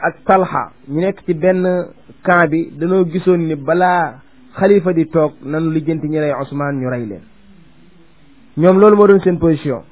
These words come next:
Ali ibn Abi Talib ni leen, "D'accord naa ci loolu ngeen wax, ñu lijjanti ñi rey Ousmane, ñu rey leen. Waaye nag mënuñoo lijjanti ñi rey Ousmane di rey leen te xalifa amul." Te loolu tamit nag mooy dëgg.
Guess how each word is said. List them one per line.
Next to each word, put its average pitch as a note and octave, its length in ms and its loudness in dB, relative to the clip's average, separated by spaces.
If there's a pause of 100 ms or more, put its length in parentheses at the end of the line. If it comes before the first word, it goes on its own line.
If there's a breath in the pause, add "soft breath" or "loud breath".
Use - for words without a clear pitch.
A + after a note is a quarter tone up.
(300 soft breath)
Ali G#3+ 220 2
ibn A3+ 140 -2
Abi A3 200 2
Talib G3 300 2
ni F#3+ 100 2
leen, F#3 480 -2
"D'accord F#3+ 460 -2
naa F#3 220 -2
ci F3+ 120 -6
loolu F3 280 2
ngeen E3+ 220 -2
wax, E3 200 0
ñu D#3+ 140 -2
lijjanti E3 480 -4
ñi E3+ 120 0
rey E3 140 2
Ousmane, D#3+ 420 -4
ñu D3 140 -2
rey D3 180 0
leen. B2 200 -4 (480 soft breath)
Waaye F#3 480 4
nag G3+ 160 -2 (520 soft breath)
mënuñoo A#3 460 4
lijjanti G3 600 -2 (420)
ñi E3+ 160 0
rey G#3 140 4
Ousmane F#3 440 0
di F3 80 0
rey F3+ 180 4
leen G3 140 0
te D#3+ 80 -4
xalifa F3 380 0
amul." A#3+ 200 -2 (200)
Te C#3+ 60 -8
loolu D#3+ 220 -2
tamit F#3 220 -8
nag A#3 140 -8
mooy F3+ 220 -2
dëgg. G3 200 0